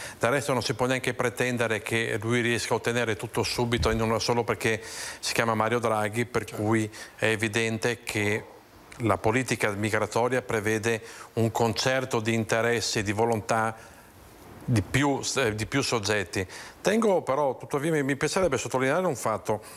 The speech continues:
per cui è evidente che per adesso la politica migratoria è tutta quanta a carico dei paesi confinanti, in questo caso dell'Italia, che ha lo stivale.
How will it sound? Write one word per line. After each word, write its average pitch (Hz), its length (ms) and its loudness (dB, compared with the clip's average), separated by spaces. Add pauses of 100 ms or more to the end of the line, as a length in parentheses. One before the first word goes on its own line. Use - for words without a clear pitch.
(1000)
per 123 120 4
cui 135 260 2
è 123 60 2
evidente 147 380 0
che 147 100 -2
per 110 140 0
adesso 117 240 2
la 107 80 2
politica 113 320 -2
migratoria 110 500 0
è 117 140 -2
tutta 131 260 -2
quanta 113 460 0 (320)
a 110 180 0
carico 120 380 0
dei 113 140 0
paesi 110 280 2
confinanti, 104 520 0
in 113 60 -2
questo - 200 0
caso 92 240 0
dell'Italia, 90 580 0
che 98 160 0
ha 98 160 2 (680)
lo 110 100 4
stivale. 95 540 0